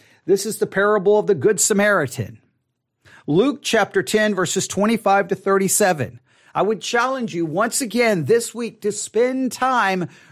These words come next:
really reading it, really meditating on it, really thinking about it. I want you talking about it. Luke ten twenty-five, I want you to show, uh, Luke ten twenty-five to thirty-seven,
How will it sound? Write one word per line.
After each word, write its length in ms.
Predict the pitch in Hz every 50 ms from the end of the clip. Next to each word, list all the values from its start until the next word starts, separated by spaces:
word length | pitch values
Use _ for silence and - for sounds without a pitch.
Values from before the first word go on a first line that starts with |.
| - -
really 460 | 151 151 202 262 294 285 294 285 269
reading 520 | 262 233 240 269 294 294 302 294 277 254 208
it, 220 | 156 120 104 - -
really 500 | 175 151 214 285 294 311 311 302 294 269
meditating 800 | 247 247 262 262 294 294 294 226 - - 220 208 196 190 170 170
on 160 | 151 147 143
it, 140 | 151 156 170
really 400 | 160 214 285 311 311 320 294 254
thinking 420 | - - 294 320 277 - 285 262
about 200 | 226 175 175 156
it. 80 | 135 - - - - -
I 80 | 196
want 320 | 262 277 320 320 - - -
you 140 | 302 320 -
talking 560 | - - 262 302 320 330 302 349 330 294 277
about 400 | 254 202 190 165 151 139 110 113
it. 360 | - - - _ - - - _ _ _ _ _ _ _ _ _ _ _ _ _ _ _ _ _ _ _ _ _
Luke 340 | - 165 233 277 302 240 -
ten 340 | - - 247 254 254 247 226
twenty-five, 560 | - - 226 240 254 247 - 240 233 208 214 214
I 120 | - 262
want 320 | 285 269 302 320 311 311 -
you 80 | 294
to 100 | 277 277
show, 240 | 233 - - - -
uh, 160 | - 175 170 - - - - -
Luke 240 | 214 294 302 -
ten 240 | - 247 269 269 240
twenty-five 400 | - - 269 277 220 254 233 226
to 80 | 196 196
thirty-seven, 460 | 202 226 226 214 - 226 208 202